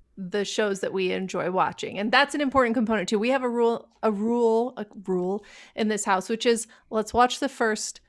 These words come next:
ten to fifteen minutes. And if you don't like it, or if I don't like it, we can just nix it if we feel like nixing it.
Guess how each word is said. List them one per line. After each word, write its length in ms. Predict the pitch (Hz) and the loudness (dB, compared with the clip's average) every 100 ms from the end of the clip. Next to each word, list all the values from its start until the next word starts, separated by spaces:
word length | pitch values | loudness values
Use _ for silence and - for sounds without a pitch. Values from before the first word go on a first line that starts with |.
| _ _ | _ _
ten 280 | - 262 254 | -6 0 2
to 80 | 262 | 2
fifteen 400 | 262 254 247 240 | 2 -4 -2 -2
minutes. 480 | 202 180 175 - - - | -2 -2 -4 -6 -12 -6
And 100 | 196 | -6
if 120 | 185 | -2
you 100 | 214 | 0
don't 140 | 233 220 | 0 0
like 220 | 214 208 | -2 0
it, 140 | 214 - | -4 -2
or 60 | |
if 140 | 175 - | -6 -2
I 120 | 190 | -2
don't 180 | 185 - | -2 -4
like 200 | 180 180 | -6 -4
it, 140 | 175 | -6
we 120 | 180 | -8
can 160 | 175 190 | -10 -12
just 180 | 180 - | -12 -10
nix 300 | 175 - - | -8 -8 -10
it 140 | - - | -10 -10
if 140 | 185 | -10
we 120 | 120 | -10
feel 180 | 175 180 | -8 -4
like 160 | 170 175 | -4 -6
nixing 440 | 165 170 - - | -10 -12 -12 -12
it. 160 | - | -14